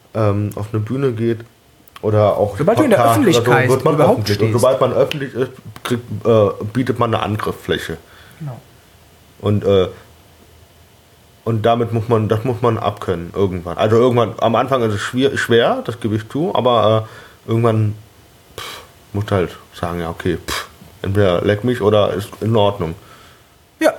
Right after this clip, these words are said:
Speaker 1: So,
Speaker 2: richtig.
Speaker 1: so ist
Speaker 2: Ja,
Speaker 1: my-,
Speaker 2: nee,
Speaker 1: my-, my
Speaker 2: kann ich,
Speaker 1: opinion.
Speaker 2: brauche ich nichts dazu zu sagen. Das stimmt, das ist richtig, ja.
Speaker 1: Ähm, wenn man bei der Professionalität an die Gäste, dass die gut sind, ähm, äh, erwartest du denn auch,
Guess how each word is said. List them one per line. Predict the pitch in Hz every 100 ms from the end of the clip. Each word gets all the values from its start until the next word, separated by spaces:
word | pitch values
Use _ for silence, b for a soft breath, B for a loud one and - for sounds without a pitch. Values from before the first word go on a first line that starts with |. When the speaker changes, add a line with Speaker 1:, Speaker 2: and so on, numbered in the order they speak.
| -
Speaker 1:
So, | 120
Speaker 2:
richtig. | 95 127
Speaker 1:
so | 127 -
ist | 104
Speaker 2:
Ja, | 311
Speaker 1:
my-, | 113 98
Speaker 2:
nee, | - -
Speaker 1:
my-, | -
my | 113
Speaker 2:
kann | 254 277
ich, | 135
Speaker 1:
opinion. | 120 120 117
Speaker 2:
brauche | 160 226 247
ich | 226
nichts | 269
dazu | 233 226 240
zu |
sagen. | 285 262 139
Das | -
stimmt, | - 190 131
das | 202
ist | 214
richtig, | 196 - -
ja. | 214 - - - - - - - - - -
Speaker 1:
Ähm, | 120 117 107 98 92 - B B B - - - - - - - _ _ _ _ - - - 107
wenn |
man | 113 123
bei | 127
der | 120
Professionalität | 107 110 120 123 117 110 123 120
an | 107
die | 107
Gäste, | 101 123 127 139
dass | 113
die | 107
gut | 104 131 135
sind, | 135 143 - B B -
ähm, | 113 110 110 107 - - - - - -
äh, | 95
erwartest | 104 101 - 113 120 147 -
du | 131
denn | 131
auch, | 113 131